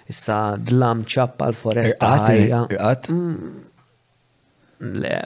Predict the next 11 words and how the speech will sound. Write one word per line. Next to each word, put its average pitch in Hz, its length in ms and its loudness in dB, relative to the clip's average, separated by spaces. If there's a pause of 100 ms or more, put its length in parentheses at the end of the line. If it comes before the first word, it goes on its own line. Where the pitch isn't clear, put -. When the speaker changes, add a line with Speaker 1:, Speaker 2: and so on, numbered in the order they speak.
Speaker 1:
provajt 107 540 -2
nala - 280 -4
għajnejja, 67 540 -2
ma - 180 -8 (380)
dak - 200 -6
sibijiet 73 640 -4
itiru. 120 460 0 (1300)
Imma 123 240 2
enerġija 127 400 4
kelli. 104 320 -2 (1800)
Em, 110 480 0